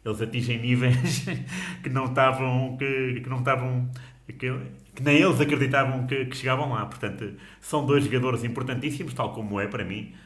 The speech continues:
eh, o Taremi e o Pep, eh, cada um na sua função, porque, porque uma equipa tem, tem uma espinha dorsal. Eh, mas lá no meio, Uribe, Uribe e Luís Dias são, de facto, de um, de um comportamento competitivo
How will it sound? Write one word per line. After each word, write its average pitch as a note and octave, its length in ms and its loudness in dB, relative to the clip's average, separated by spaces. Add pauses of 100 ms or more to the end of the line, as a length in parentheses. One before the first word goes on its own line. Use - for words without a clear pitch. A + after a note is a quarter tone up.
(140)
eh, F#2+ 300 -4
o G2 140 -4
Taremi G#2+ 680 0
e G#2+ 60 -6
o A#2 100 -4
Pep, - 340 2 (120)
eh, F#2 240 -8
cada G2 200 -4
um G2 100 -6
na G2 100 -8
sua G2+ 220 -6
função, A2+ 440 -6
porque, A#2 240 -8 (460)
porque - 200 -10
uma G#2 100 -4
equipa G2+ 320 -6
tem, G#2+ 380 -8 (320)
tem A2+ 100 0
uma G#2 120 0
espinha A2+ 340 -2
dorsal. A2+ 640 2 (340)
Eh, F#2+ 260 -6
mas A#2 140 0
lá B2+ 160 4
no C3 100 4
meio, C3 480 2 (240)
Uribe, G#2 760 -4
Uribe A2 540 -2 (100)
e A#2 80 -10
Luís G2+ 300 -4
Dias G#2 260 -6
são, G#2 180 -8
de G2 80 -10
facto, - 360 -6 (500)
de G2 140 -8
um, G2 460 -4
de F#2 80 -10
um G#2 100 -6
comportamento G2 640 -6
competitivo G2+ 1000 -10